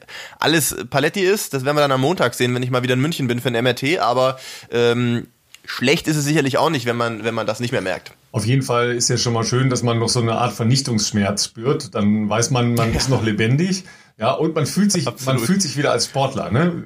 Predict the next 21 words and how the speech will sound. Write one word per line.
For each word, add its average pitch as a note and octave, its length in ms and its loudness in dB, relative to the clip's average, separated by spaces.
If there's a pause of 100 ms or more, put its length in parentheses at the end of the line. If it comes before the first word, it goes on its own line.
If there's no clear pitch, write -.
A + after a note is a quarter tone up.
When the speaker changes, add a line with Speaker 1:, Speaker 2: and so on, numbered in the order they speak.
(120)
Speaker 2:
Ja, D#3 200 0
wenn, C3 240 2
wenn's C#3 180 0
so D3+ 60 2
ein C3 60 2
bisschen C#3+ 280 2
zwickt - 300 0
und C#3 120 0
zwackt D#3 320 -2
rechts B2 240 0
und A2+ 120 0
links, C#3+ 280 2
dann C3 100 0
denkt C#3 180 0
man, C#3 140 0
"Okay, B2 220 0
ich - 100 2
hab A#2 80 0
Sport B2 320 0
gemacht", F2+ 360 -4
ne? - 340 2